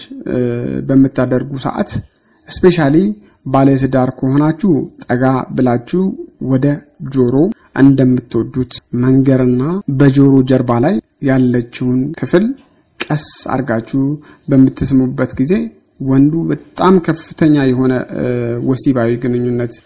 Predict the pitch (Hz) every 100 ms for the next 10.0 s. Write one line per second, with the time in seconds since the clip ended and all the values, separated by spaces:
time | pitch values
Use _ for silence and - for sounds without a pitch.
0 | - 151 139 131 127 131 135 131 139 139
1 | 143 151 151 156 143 135 123 131 127 113
2 | 120 - - 131 131 - 151 143 - -
3 | 139 190 - 143 127 - 127 120 117 214
4 | 262 _ 143 160 214 226 226 226 220 -
5 | 147 156 - 165 170 170 165 147 147 143
6 | 143 135 139 127 127 170 175 - 147 139
7 | 135 135 135 127 127 - 135 131 _ -
8 | - 131 127 143 196 220 - _ - 127
9 | 123 120 - 113 _ 131 135 147 170 175